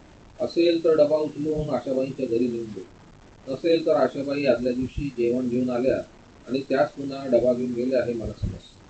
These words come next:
मग मी दादीमाकडून तीन रुपये तीस पैसे घेतो आणि बाहेर पडतो." "हे सर्व किती वेळ चालतं?" "अर्धा पाऊण तास." "तू हे तीन रुपये तीस पैसे कशासाठी घेतो?" "दुधासाठी आणि पावासाठी. तीन रुपये दूध आणि तीस पैसे पाव."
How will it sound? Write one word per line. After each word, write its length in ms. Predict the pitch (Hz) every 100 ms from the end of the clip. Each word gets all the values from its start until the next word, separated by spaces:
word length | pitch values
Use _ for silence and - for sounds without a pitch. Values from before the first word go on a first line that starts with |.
| - - - - 151
मग 180 | 156
मी 200 | 160 165 147
दादीमाकडून 640 | 135 143 143 139 131 139
तीन 280 | 143 131 135
रुपये 300 | 135 131 135
तीस 200 | 127 120
पैसे 380 | - 131 123 123
घेतो 260 | 113 -
आणि 180 | 151 123
बाहेर 260 | 110 101 101
पडतो." 1080 | - - - - - - - - - - 349
"हे 100 | 185
सर्व 400 | 190 180 185 180
किती 280 | - - 185
वेळ 160 | 202
चालतं?" 340 | 190 156 139 135 - - - - - -
"अर्धा 240 | 135 170
पाऊण 220 | 165 151 139
तास." 100 | 131 - - - - - - - -
"तू 140 | 175 349
हे 300 | 370 381 349
तीन 300 | 349 349 370
रुपये 240 | 370 392
तीस 200 | 359 392
पैसे 460 | 330 392 339 381 233
कशासाठी 540 | - - 175 196 -
घेतो?" 240 | 123 120 - - - - - - - -
"दुधासाठी 640 | 139 170 202 196 165 151 143 - -
आणि 120 | 139
पावासाठी. 640 | - 123 120 - 131 127 127 - - - - - -
तीन 240 | 170 175
रुपये 220 | 175 175
दूध 300 | 160 175 165
आणि 140 | 131 131
तीस 200 | 139 143
पैसे 320 | - 135 -
पाव." 340 | - 330 285